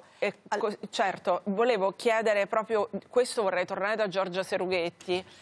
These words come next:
Speaker 1: eh, sull'aspetto società, non solo perché al, al fatto che la società esiste, eh, contro quello che diceva Margaret Thatcher, che è il, il, il lead, insomma, è il titolo del, del libro,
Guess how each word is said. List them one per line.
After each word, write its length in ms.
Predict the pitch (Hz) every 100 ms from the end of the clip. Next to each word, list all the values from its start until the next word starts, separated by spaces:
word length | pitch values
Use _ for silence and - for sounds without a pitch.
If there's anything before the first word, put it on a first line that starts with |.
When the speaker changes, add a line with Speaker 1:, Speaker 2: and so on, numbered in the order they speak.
| - -
Speaker 1:
eh, 540 | 175 170 165 170 165
sull'aspetto 1000 | 170 - 233 240 220 202 - 226 202 202 190
società, 680 | - - 196 208 175 185
non 160 | 170 180
solo 240 | - 190
perché 400 | 180 175 - 185 165
al, 480 | 170 170 180 156 -
al 160 | 180
fatto 320 | - 202 - 185
che 120 | 190
la 160 | 180
società 520 | 185 190 208 196 190 185
esiste, 920 | 180 175 202 190 - 202 190 185 -
eh, 420 | 165 156 156 160
contro 420 | 170 175 165 175
quello 280 | 175 180 170
che 120 | 165
diceva 380 | 165 170 180 165
Margaret 500 | 170 165 165 165 -
Thatcher, 720 | 190 185 185 165 165 - 156 -
che 160 | - -
è 60 |
il, 240 | 165 156 165
il, 360 | 160 160 - -
il 180 | 165
lead, 440 | 175 185 175 160 160
insomma, 500 | 165 143 170 170 160
è 60 | 151
il 580 | 143 147 151 151 165 147
titolo 460 | 190 185 175 165
del, 440 | 160 165 156 151 160
del 180 | 170 175
libro, 380 | 208 190 180